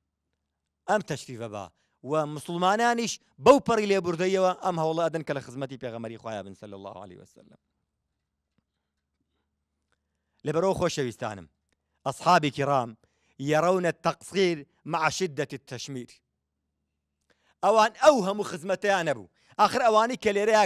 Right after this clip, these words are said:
کە گریاون، خۆشەویستانم. چێن گریاون؟ بانقێکی دەوڵەمەند لە کردەوەی چاکیان هەیە. لە تەواوی غەزاکانی ترا بەشداریان کردووە. ئەو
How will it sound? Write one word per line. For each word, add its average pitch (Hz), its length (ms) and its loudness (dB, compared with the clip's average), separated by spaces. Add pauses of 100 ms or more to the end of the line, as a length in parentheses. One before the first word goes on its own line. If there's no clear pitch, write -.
کە 175 160 -2
گریاون، 170 440 0
خۆشەویستانم. 117 720 -6 (720)
چێن 247 200 2 (100)
گریاون؟ 107 400 -8 (1600)
بانقێکی 196 580 2
دەوڵەمەند 247 400 2
لە 185 100 -2
کردەوەی 143 320 -6
چاکیان 110 360 -10
هەیە. 85 180 -18 (460)
لە 196 140 2
تەواوی 254 360 4
غەزاکانی 233 460 0
ترا 269 160 4
بەشداریان 247 520 2
کردووە. 220 340 -2 (380)
ئەو 285 100 10